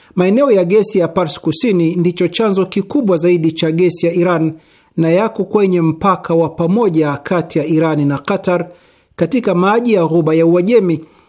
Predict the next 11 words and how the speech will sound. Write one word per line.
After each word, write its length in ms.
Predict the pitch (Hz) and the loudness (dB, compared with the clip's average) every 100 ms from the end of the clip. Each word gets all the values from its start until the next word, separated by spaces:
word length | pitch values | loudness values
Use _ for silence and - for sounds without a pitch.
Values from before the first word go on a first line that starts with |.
| _ | _
kilomita 520 | - 202 208 277 262 | -2 0 2 0 0
mia 200 | 220 175 | 0 0
moja 300 | 170 175 165 | 2 2 0
na 120 | 156 147 | 0 -2
tano 480 | - 180 160 156 151 _ _ _ | 0 0 2 -2 -6 _ _ _
kutoka 400 | 175 185 190 160 | -4 -2 -2 -2
pwani 420 | 160 233 214 170 | 0 0 2 0
ya 80 | 156 | -2
kusini 440 | - 143 175 151 | -4 -4 0 0
ya 100 | 147 | 0
Iran. 300 | 165 147 139 | 0 -2 -4